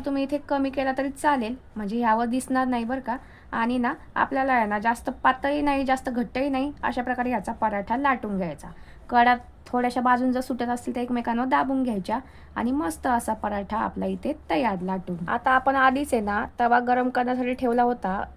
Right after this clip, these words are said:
तवा छान गरम झालेला आहे आणि गॅसची फ्लेम देखील फुलच ठेवायची आहे आपल्याला. ह्यावर थोडंसं तेल घालून घेतलं, म्हणजे शिंपडून घेतलं आणि त्यानंतर आता आपण हा पराठा ह्यावर घालूया.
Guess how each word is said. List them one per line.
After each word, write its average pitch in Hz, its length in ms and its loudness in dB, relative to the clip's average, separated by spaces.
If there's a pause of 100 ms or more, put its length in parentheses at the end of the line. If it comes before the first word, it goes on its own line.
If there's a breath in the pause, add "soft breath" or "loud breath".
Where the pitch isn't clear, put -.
(140)
तवा 247 160 2 (120)
छान 254 180 2
गरम 254 280 2
झालेला 220 300 0 (180)
आहे 220 260 0 (340 loud breath)
आणि 277 200 0
गॅसची 240 400 0
फ्लेम 247 260 0
देखील 247 280 -2
फुलच 262 420 0
ठेवायची 226 500 2
आहे 208 60 4
आपल्याला. 208 420 0 (300 loud breath)
ह्यावर 240 340 4
थोडंसं 233 340 -2 (120)
तेल 254 200 2
घालून 254 340 2
घेतलं, 208 400 0 (340 loud breath)
म्हणजे 226 200 0
शिंपडून 262 480 2
घेतलं 208 420 0 (300 loud breath)
आणि 233 180 0
त्यानंतर 254 400 2
आता 240 160 2
आपण 233 180 0
हा 233 100 0
पराठा 226 360 -2
ह्यावर 233 360 0
घालूया. 233 580 2